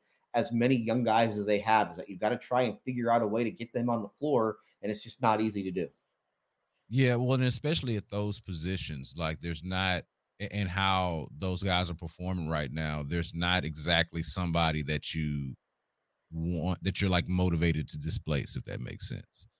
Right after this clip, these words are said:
Speaker 1: Yeah, you're right.
Speaker 2: You know, 'cause K J obviously is playing great, and even Garuba, like, you want, you're like, "Okay, let's see more of that. Let's see more of that at the very least." Until, I mean, until, knock on wood, it's a disaster, and then it makes it a lot easier of a decision, but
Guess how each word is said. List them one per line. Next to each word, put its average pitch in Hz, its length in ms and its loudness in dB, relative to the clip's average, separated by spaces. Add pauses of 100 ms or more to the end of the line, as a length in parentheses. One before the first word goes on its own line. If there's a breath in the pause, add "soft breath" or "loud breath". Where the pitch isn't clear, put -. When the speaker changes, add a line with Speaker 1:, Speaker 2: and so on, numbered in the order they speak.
Speaker 1:
Yeah, 180 280 4
you're 131 100 4
right. 147 160 6 (220)
Speaker 2:
You 87 280 2
know, 95 160 6
'cause 87 220 2
K 98 220 6
J 90 280 6
obviously 85 360 4
is 82 100 0
playing 80 380 0
great, 82 420 2 (460)
and 92 100 2
even 87 240 4
Garuba, 90 480 2
like, 87 240 4
you 95 100 0
want, 101 140 2
you're 98 100 4
like, 98 120 4
"Okay, 151 200 0
let's 113 180 2
see 120 120 6
more 113 300 8
of 85 80 8
that. 78 260 2 (120)
Let's 92 200 0
see 110 100 4
more 104 280 6
of 92 60 6
that 82 200 4
at 78 80 -2
the 78 80 -8
very 80 220 2
least." 76 220 0
Until, 87 280 2
I 90 40 2
mean, 101 160 4
until, 104 380 4 (720)
knock 110 300 4
on 98 180 6
wood, 110 360 8
it's 92 160 0
a 92 40 -2
disaster, 98 680 4
and 85 120 2
then 95 100 4
it 92 60 2
makes 95 240 2
it 92 60 2
a 92 40 2
lot 92 220 4
easier 90 320 2
of 82 100 0
a 82 40 0
decision, 92 520 2
but 87 260 4